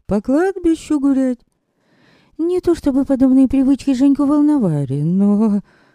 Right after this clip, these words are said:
прогулки по кладбищу — это несколько необычно. "И не понять, что вы делаете.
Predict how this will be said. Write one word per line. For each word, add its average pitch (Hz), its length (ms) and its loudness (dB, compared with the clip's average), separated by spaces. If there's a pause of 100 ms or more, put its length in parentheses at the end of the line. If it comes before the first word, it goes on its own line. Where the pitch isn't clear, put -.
(280)
прогулки 233 800 0
по 240 180 0
кладбищу — 185 800 -4 (540)
это 269 420 0
несколько 254 720 2
необычно. 196 1000 -2 (1300)
"И 139 180 4
не 139 160 4
понять, 156 540 2
что 143 260 0
вы 160 160 4
делаете. 107 760 -2